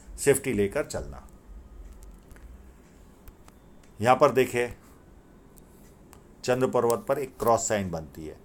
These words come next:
ये व्यक्ति को जीवन के प्रति भय पैदा करती है, डर लगता है, आज हम जहाँ पर है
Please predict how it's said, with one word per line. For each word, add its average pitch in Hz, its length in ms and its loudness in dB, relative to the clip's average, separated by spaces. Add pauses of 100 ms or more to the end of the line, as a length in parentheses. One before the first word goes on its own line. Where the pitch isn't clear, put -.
(260)
ये 110 60 -4
व्यक्ति 110 320 -2
को 131 120 4
जीवन 120 300 0
के 110 100 -4
प्रति 117 300 -2
भय 104 220 -4
पैदा 90 280 -6
करती - 320 -14
है, 69 120 -14 (520)
डर 120 180 8
लगता 120 340 -4
है, 76 100 -4
आज 104 220 0
हम 107 180 -4
जहाँ 190 220 0
पर 208 200 -2
है 208 180 -2